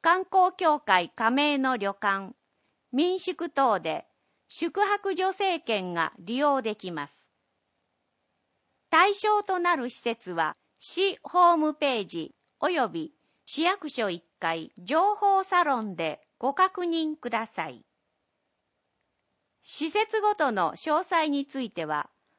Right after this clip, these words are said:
大野市観光協会、または各施設へ直接お問い合わせください。大野市観光協会、電話、零七七九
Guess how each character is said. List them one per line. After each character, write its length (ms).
大 220
野 160
市 200
観 260
光 300
協 220
会、 380
ま 160
た 180
は 260
各 320
施 100
設 380
へ 200
直 200
接 400
お 120
問 280
い 60
合 80
わ 120
せ 160
く 120
だ 160
さ 180
い。 160
大 240
野 180
市 200
観 240
光 340
協 220
会、 400
電 380
話、 280
零 300
七 340
七 340
九 400